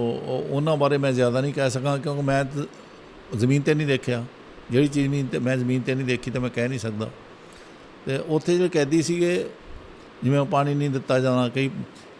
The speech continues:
ਇਹਦਾ, ਜਿਵੇਂ ਕਿਹਾ ਜਾਂਦਾ ਹੈ ਕਿ ਸਟੇਟਮੈਂਟ ਉਹਨਾਂ ਦੀ ਆਈ ਹੈ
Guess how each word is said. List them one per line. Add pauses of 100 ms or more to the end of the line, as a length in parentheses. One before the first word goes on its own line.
ਇਹਦਾ, (380)
ਜਿਵੇਂ
ਕਿਹਾ
ਜਾਂਦਾ
ਹੈ
ਕਿ (180)
ਸਟੇਟਮੈਂਟ (340)
ਉਹਨਾਂ
ਦੀ
ਆਈ
ਹੈ